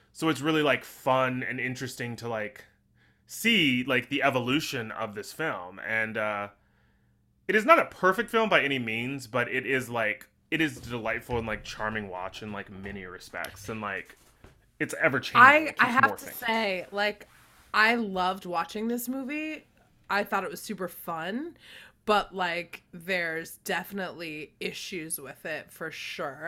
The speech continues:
Speaker 2: And like you were saying, like, it is just, there's just, I, I knew instantly before I looked it up that it was written by a man because the women's conversations that they were having with each other felt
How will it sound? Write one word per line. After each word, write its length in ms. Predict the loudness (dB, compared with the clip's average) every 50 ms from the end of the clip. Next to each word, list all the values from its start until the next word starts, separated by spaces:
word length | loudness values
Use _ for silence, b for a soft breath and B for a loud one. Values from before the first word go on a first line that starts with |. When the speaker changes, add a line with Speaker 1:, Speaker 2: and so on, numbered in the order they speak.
| -6
Speaker 2:
And 100 | -4 -4 -6
like 180 | -6 -8 -8
you 60 | -8 -10
were 40 |
saying, 300 | -8 -6 -6 -6 -6 -6
like, 320 | -6 -8 -8 -8 -10 -16 -20 _ _ -8
it 240 | -6 -6 -6 -6 -6
is 320 | -4 -4 -4 -4 -6 -12
just, 640 | -12 -6 -4 -2 -2 -2 -4 -6 -10 -10 -10 -12 -16 -20 b b b b b b b b b b b b _ _ _ -4
there's 380 | -2 2 2 4 4 4 2 2 -2 -14 -14
just, 520 | -10 -8 -6 -4 -4 -4 -4 -6 -6 -10 _ _ -16 -16 -16 -16 _ _ _ _ _ _ _ _ _ _ _ _ _ _ _ _ -2
I, 80 | -2 -2 0 2
I 200 | 6 8 8 8
knew 540 | 8 6 6 6 8 8 8 6 6 2 -4 -4 0
instantly 500 | 2 2 2 2 2 -2 -2 -2 -2 -4
before 300 | -4 -6 -4 -4 -4 -2
I 40 |
looked 280 | -2 -6 -8 -10 -8 -8
it 100 | -6 -2
up 280 | 0 0 0 0 -2 -4
that 100 | -2 0
it 60 | 0
was 180 | 0 -2 -4 -4
written 220 | -6 -6 -4 -4
by 160 | -4 -2 -2
a 80 | -2 -2
man 400 | -6 -8 -8 -8 -8 -8 -8 -8 -10 _ _ -4
because 420 | -4 -2 2 2 2 2 0 -6
the 160 | -6 -4 -4 -4
women's 600 | -2 -2 -2 -2 -2 -2 -2 -2 -4 -4 -6 -8
conversations 1080 | -4 -4 -4 -4 -4 -8 -8 -6 -8 -8 -8 -6 -4 -4 -2 -2 -4 -6 -8 -10 -12 B B B B B B
that 140 | -4 -4 -2
they 120 | 0 -2 0
were 120 | 0 -2
having 360 | -2 -2 -2 0 -2 -2 0
with 160 | 0 -2 -2 -4
each 180 | -6 -4 -2
other 340 | -4 -2 -2 -4 -6 -8 -10 B B B B B B B B
felt 640 | -20 -18 -16 -12 -2 0 0 0 0 -2 -6 _